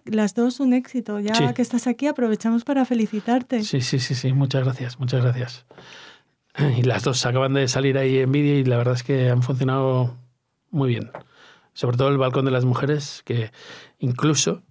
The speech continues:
Speaker 1: Esta estabas enamorado tú de
Speaker 2: Ah,
Speaker 1: esa película. <laughs>
Speaker 2: esa ha sido maravillosa. Y todas las alegrías que nos, que
Speaker 1: Sí,
Speaker 2: nos ha dado la,
Speaker 1: pero
Speaker 2: la
Speaker 1: fíjate,
Speaker 2: película.
Speaker 1: con, ya que nos vamos conociendo un poco entrevista
Speaker 2: Ujú.
Speaker 1: tras entrevista,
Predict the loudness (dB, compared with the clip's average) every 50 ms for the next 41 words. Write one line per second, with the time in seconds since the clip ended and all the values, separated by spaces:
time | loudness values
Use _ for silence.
0 | _ _ _ -4 -2 0 0 2 2 2 2 2 2 0 0 2 2 2 2 2
1 | 2 2 2 0 0 2 2 2 2 0 0 0 0 0 0 -2 -2 0 0 0
2 | 0 2 2 2 2 4 2 2 2 2 0 0 0 -2 -2 0 0 0 2 2
3 | 2 2 2 2 2 2 2 2 2 0 0 -2 -4 -2 -2 0 0 2 2 2
4 | 0 0 0 -2 -6 -8 -12 -18 -20 -18 -6 -6 -2 0 0 0 2 2 0 0
5 | 0 2 2 2 2 2 2 2 0 0 0 0 2 2 2 0 0 -2 -6 -8
6 | -6 -2 0 0 2 2 2 2 2 2 2 2 0 -2 -2 -2 0 2 2 4
7 | 4 2 2 0 0 0 0 2 2 2 0 0 -2 -6 -4 0 2 4 4 4
8 | 4 2 2 2 2 2 2 2 0 2 2 2 2 2 2 0 0 0 0 0
9 | 0 0 2 2 2 2 2 2 2 2 0 -2 0 2 2 2 4 2 2 2
10 | 0 0 0 0 0 0 0 2 2 0 2 2 0 0 0 2 0 0 0 0
11 | 0 -2 -2